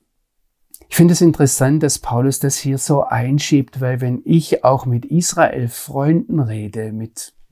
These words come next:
diesen Christen, die Israel begeistert sind, die es verstanden haben, dass Gott mit Israel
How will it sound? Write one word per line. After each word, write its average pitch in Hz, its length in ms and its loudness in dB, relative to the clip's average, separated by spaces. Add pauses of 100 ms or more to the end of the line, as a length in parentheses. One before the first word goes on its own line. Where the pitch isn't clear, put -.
(200)
diesen 123 240 2
Christen, 147 360 -2
die - 140 -10
Israel 113 380 0
begeistert 135 720 0
sind, 123 480 0
die 120 140 4
es - 240 0 (380)
verstanden 190 800 4
haben, 139 260 4
dass 123 200 0
Gott 147 200 2
mit 131 140 2
Israel 135 520 4